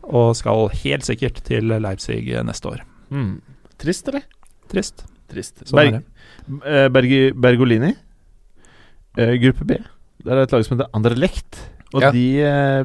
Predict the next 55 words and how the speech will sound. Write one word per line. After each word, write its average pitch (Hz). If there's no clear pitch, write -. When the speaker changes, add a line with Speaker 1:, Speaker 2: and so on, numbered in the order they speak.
Speaker 2:
trodde 113
de 120
at, -
eh, 120
de 113
skulle 110
holde 120
nullen, 113
tror 147
du, 330
når 214
de 170
møtte 156
Speaker 3:
Nei. 143
Speaker 2:
P 135
S -
G? 202
Speaker 3:
<clears throat> -
Nei, 117
nei, 104
det 120
tror 107
jeg -
ikke. 117
De 113
Speaker 2:
Holdt 113
Speaker 3:
tok -
Speaker 2:
de 123
nullen, 185
Speaker 3:
imot, -
eh, 104
P 113
S 110
G, 98
som 107
du 107
sier. 127
Tapte 123
fire 98
null, 135
eh, 123
allerede 113
etter 110
et 104
par-tre 101
minutter 104
så 120
var 95
jo 101
Mbappé 98
der 101
og 101
dengte 107
inn, 101
eh, 98